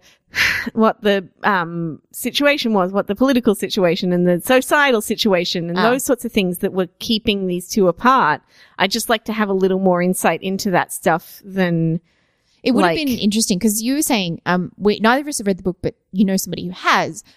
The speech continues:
Speaker 2: and they had a pre-existing relationship before they actually
Speaker 1: They were
Speaker 2: hooked up.
Speaker 1: friends,
Speaker 2: They were
Speaker 1: yeah.
Speaker 2: friends. And that then, I, I imagine you would have got, you would get more of that in the book, that
Speaker 1: Yeah.
Speaker 2: detail. I didn't actually care about that. I was too excited and too swept up in the whole, like, summer romance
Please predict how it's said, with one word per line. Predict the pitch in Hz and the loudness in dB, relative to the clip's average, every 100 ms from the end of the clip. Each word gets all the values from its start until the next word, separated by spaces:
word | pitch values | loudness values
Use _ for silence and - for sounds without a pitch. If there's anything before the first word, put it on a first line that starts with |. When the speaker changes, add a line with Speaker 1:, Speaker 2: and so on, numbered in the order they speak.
| _ _ - | _ _ 0
Speaker 2:
and | 208 190 202 | 0 0 -2
they | 202 | -2
had | 202 185 | -2 -6
a | |
pre-existing | - 185 175 160 175 180 | -4 -4 -4 -6 -6 -6
relationship | 175 170 170 196 - 165 - | -6 -6 -4 -2 -2 -4 -8
before | 180 180 165 | 0 2 2
they | 160 | 0
actually | 131 202 196 | -2 0 0
Speaker 1:
They | |
were | 240 | 0
Speaker 2:
hooked | - | 2
up. | 214 | 0
Speaker 1:
friends, | 170 | 0
Speaker 2:
They | 175 | -2
were | 180 | 2
Speaker 1:
yeah. | 180 | 2
Speaker 2:
friends. | 135 190 311 370 - _ - | 2 0 0 -6 -10 _ 0
And | 202 185 | 2 4
that | 202 202 | 2 2
then, | 202 185 170 - | 0 0 -2 -4
I, | 180 190 | -4 -2
I | 196 185 | 0 2
imagine | 208 208 196 | 2 2 0
you | |
would | 170 | -2
have | 170 | -4
got, | - - _ | -4 -6 _
you | 185 170 | -4 -2
would | 170 | -2
get | 170 - | -4 -2
more | 165 160 | 0 -2
of | 160 | -2
that | - | -4
in | - | -6
the | - | -10
book, | - 175 _ _ _ | -4 -4 _ _ _
that | - | -2
Speaker 1:
Yeah. | 233 202 | 0 0
Speaker 2:
detail. | 117 - - - 214 _ _ _ | -2 -6 -6 -10 -12 _ _ _
I | 202 | -2
didn't | 214 214 | 0 -2
actually | 180 - 180 | -4 -4 -8
care | 165 - 165 | -8 -8 -4
about | 170 - | -2 -2
that. | 92 92 | -2 -2
I | |
was | 170 175 | -2 -4
too | - | -2
excited | 185 - 160 156 160 | -2 -2 -2 -2 -4
and | 156 | -6
too | - 190 | -4 -4
swept | - - | -4 -4
up | 165 - | -6 -2
in | 180 | -2
the | 165 | 0
whole, | 147 151 151 - _ - | 0 0 -2 -8 _ -8
like, | - _ | -8 _
summer | - - 180 160 | -10 -2 -2 0
romance | 160 160 - - - | 0 0 -4 -4 -8